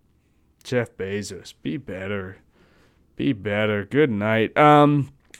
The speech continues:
YouTube says it's cracking down on pranks, which, thank God. How long were we gonna take on this one? When, when we had people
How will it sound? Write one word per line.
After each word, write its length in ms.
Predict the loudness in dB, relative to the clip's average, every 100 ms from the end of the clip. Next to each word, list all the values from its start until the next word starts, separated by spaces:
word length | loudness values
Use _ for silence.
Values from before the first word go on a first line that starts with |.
| _ -20 _
YouTube 600 | 4 4 6 6 6 2 -2 _ -10
says 300 | 0 2 2
it's 160 | -6
cracking 460 | 0 4 4 4 0
down 340 | 2 2 0 -4 -20 _ -2
on 240 | 0 0
pranks, 580 | -2 0 2 0 -2 -4
which, 360 | 4 4 4 -6
thank 420 | -4 4 4 4 -4
God. 480 | 2 4 6 4 -2 -18 -10
How 180 | 0 2
long 340 | 4 4 4
were 100 | 2
we 160 | 2 0
gonna 180 | 0 -2
take 300 | 0 0 0
on 120 | -4
this 240 | -4 -2
one? 220 | -2 -4 -6 _ _ _ _ _ _ _ _ _ _
When, 320 | 4 4 4
when 160 | 4 6
we 160 | 8
had 260 | 8 8 6
people 600 | 0 0 4 6 4